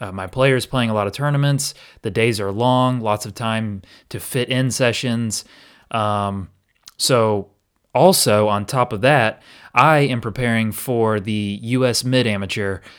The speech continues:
in September, late September. So if you listen to the episode or listen to this show much, you know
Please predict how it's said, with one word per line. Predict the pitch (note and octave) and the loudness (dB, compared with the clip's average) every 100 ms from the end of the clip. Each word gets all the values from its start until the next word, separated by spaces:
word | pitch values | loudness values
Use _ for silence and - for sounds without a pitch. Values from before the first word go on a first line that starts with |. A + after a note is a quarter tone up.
| _ - | _ -4
in | A2 G2+ | -4 -2
September, | - F#2+ - D3+ A2+ F2+ | -6 -6 -2 0 0 -2
late | F2+ B2 - | -2 -2 -2
September. | C#3+ - A2 F#2+ F#2+ F#2 - _ _ | -8 -6 -8 -6 -6 -8 -20 _ _
So | - A#2+ G#2+ G#2 G2+ F2+ _ _ _ _ _ - | -4 2 2 2 -2 -6 _ _ _ _ _ 0
if | C#3+ C#3+ | 0 2
you | D3+ C3 | 2 2
listen | A2 A#2 B2+ | 0 -2 -2
to | A2 | -4
the | A2 G#2 | -2 -2
episode | G#2+ - A2+ G#2 G#2 G2 | -2 -2 0 0 -2 -2
or | B2+ A2 B2+ | 0 0 2
listen | C3+ - B2 | 2 2 -2
to | A#2+ | 0
this | A2+ G2+ | 0 0
show | - - C#3 B2+ G#2 | 0 2 2 2 2
much, | G2 G2 - - - _ | -2 -4 -6 -8 -16 _
you | B2+ A#2+ | -2 0
know | G#2+ A#2 A#2+ G#2+ G2 F#2+ | 2 4 6 4 2 0